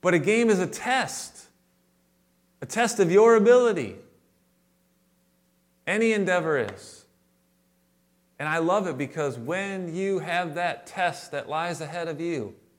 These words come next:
you're uncertain, you're nervous, you're anxious. But when you trust God, when you take it to Him in prayer,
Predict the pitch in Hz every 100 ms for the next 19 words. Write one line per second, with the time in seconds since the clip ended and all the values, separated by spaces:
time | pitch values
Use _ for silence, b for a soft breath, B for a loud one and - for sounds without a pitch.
0 | _ _ _ _ _ _ _ _ 151 202
1 | 226 220 214 214 214 196 180 208 220 208
2 | 214 208 208 208 202 208 202 202 - 196
3 | - - - _ _ _ _ _ _ _
4 | _ _ _ _ _ _ _ _ _ _
5 | _ _ _ - 139 139 165 160 143 -
6 | - 180 175 - 151 156 147 - - _
7 | _ _ _ _ _ _ _ _ _ 131
8 | 135 127 170 175 185 180 165 156 156 143
9 | 131 143 127 104 95